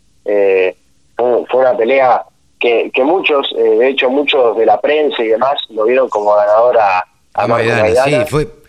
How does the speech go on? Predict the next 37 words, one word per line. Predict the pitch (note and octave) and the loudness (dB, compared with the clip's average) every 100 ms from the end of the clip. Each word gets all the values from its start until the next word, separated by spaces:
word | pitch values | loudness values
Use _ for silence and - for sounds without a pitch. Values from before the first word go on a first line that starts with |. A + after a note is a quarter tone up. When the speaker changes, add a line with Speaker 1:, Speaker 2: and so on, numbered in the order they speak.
| _ _ | _ _
Speaker 2:
muy, | C#3+ E3 C3+ | -2 0 0
la | B2 | 0
verdad | B2+ C#3+ | 0 0
que | D3 | -2
fue | B2+ D3+ | -2 -4
polémica | C#3 C#3+ D#3+ C3+ A#2 | -2 -2 -2 -2 -2
la | A#2+ | -2
pelea | A2+ B2 C#3 E3 D#3+ - - - | -2 0 0 -2 -6 -16 -20 -14
y, | - C3+ C3 B2 A#2+ A2+ G#2 | -4 -2 0 0 0 -2 -2
y | G#2+ | -2
muy | A#2+ C#3+ | 0 0
buena | C3+ C3 | 0 -2
pelea | F#2 G#2+ G#2 | -2 -2 -2
por | F#2+ | -2
otra | G2 F#2+ | -4 -4
parte. | G#2+ F2 - _ _ _ _ _ _ _ _ _ _ - _ | -4 -6 -14 _ _ _ _ _ _ _ _ _ _ -20 _
Speaker 1:
Sí, | - C3+ B2 | -2 0 0
sí, | - C3 | -2 -2
totalmente. | G#2 G#2 A#2+ B2+ C#3+ C3+ D#3+ - - - | 0 2 2 0 0 0 -2 -4 -14 -8
Y | - D#4 E4 - | -2 -2 -2 -2
esto | C3+ C#3+ D3 | -4 0 -2
fue, | C#3 D3 C#3+ B2+ - _ _ | 0 0 2 0 -2 _ _
la | A#2+ A#2 | 0 0
primera | A2+ C3 C#3+ | 0 0 0
pelea | C#3 D3 D3 | 2 0 0
fue | C#3 | -2
el | B2 | 0
tres | D#3 E3+ | 0 0
de | D3 | 2
mayo | D#3+ - | 2 2
de | B2 | -2
dos | B2+ | -2
mil | C#3 | 0
catorce | B2+ A#2 C#3 D3 D3+ C3 _ _ _ | 0 0 0 0 -2 -2 _ _ _
en | A#2+ | -2
el | B2+ A#2+ | 0 0
Hotel, | G#2+ D3 D3 | 0 0 -2